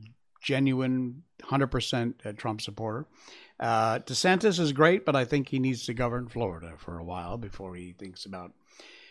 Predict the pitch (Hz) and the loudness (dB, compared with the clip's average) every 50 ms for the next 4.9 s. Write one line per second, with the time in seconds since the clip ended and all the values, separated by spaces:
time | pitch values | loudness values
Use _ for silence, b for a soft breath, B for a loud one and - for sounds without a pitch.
0 | B B B B B - - 151 156 139 135 143 139 147 151 139 - 143 123 117 | B B B B B -2 2 4 4 4 4 2 2 2 2 2 0 -2 -2 2
1 | 135 156 160 170 156 139 147 143 143 151 156 143 131 147 143 143 131 135 165 156 | 4 4 4 4 2 0 -4 -2 0 0 0 0 0 0 0 -2 0 0 0 0
2 | 156 196 202 - - 156 131 - - - 156 143 143 143 139 131 113 107 147 _ | 0 0 -2 -4 -4 -6 -6 -6 -4 -2 0 2 2 2 0 0 -2 -8 -14 _
3 | _ _ _ _ _ _ _ _ _ _ _ - _ _ _ _ _ _ _ _ | _ _ _ _ _ _ _ _ _ _ _ -20 _ _ _ _ _ _ _ _
4 | _ _ _ _ _ _ _ _ _ _ _ _ _ _ _ - - | _ _ _ _ _ _ _ _ _ _ _ _ _ _ _ -10 -10